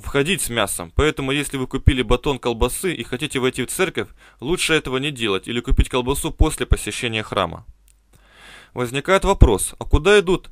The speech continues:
принесенные продукты? В первую очередь в, на общую трапезу. Как известно, ныне редкий храм не имеет своей трапезной, где питаются не только батюшки, но и все служители и работники, включая сторожей, уборщиц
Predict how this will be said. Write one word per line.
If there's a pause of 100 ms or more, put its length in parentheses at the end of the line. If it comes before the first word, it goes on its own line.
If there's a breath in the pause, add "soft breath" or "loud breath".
принесенные
продукты?
В
первую
очередь
в,
на
общую
трапезу. (420 soft breath)
Как
известно, (180)
ныне
редкий
храм
не
имеет
своей
трапезной, (220 soft breath)
где
питаются
не
только
батюшки,
но
и
все
служители
и
работники, (220 loud breath)
включая
сторожей,
уборщиц